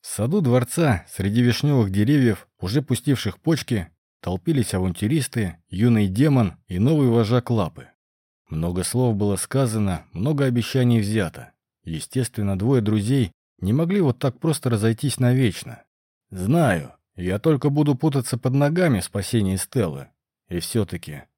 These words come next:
позволь пойти с тобой, братец. А чинуши все поймут. Скажу, что уезжаю в командировку, проблем-то", уговаривал Зархан. "Ты нужен здесь и сейчас",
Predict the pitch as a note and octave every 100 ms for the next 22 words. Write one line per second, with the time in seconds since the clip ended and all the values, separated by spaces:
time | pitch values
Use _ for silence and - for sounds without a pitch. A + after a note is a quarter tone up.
0 | _ - B2 D3 E3 A#2+ C#3 B2+ C3+ -
1 | D3 D#3 B2 F#2 D3 G#2 C2+ - - _
2 | _ _ _ E2 - B2 E3 C3+ C3+ -
3 | C3 D3+ D#3+ D#3 F#2 - _ _ - -
4 | G2 B2 D#3 A#2 D#2+ _ - - D3+ F3
5 | D#3+ E3+ C#3 - D#3+ D#3+ F#3 F3 - E2+
6 | - C#3 F#3+ C#3+ E2+ - - _ _ _
7 | _ E2 E2+ F#2+ G2+ F#2+ F#2 F#2 G#2+ A2+
8 | - C#2 A#1+ _ _ _ _ - F#2 A2
9 | A#2 C3+ A#2 B2+ D3+ B2 A2+ C#3 B2 D#3
10 | G#2 -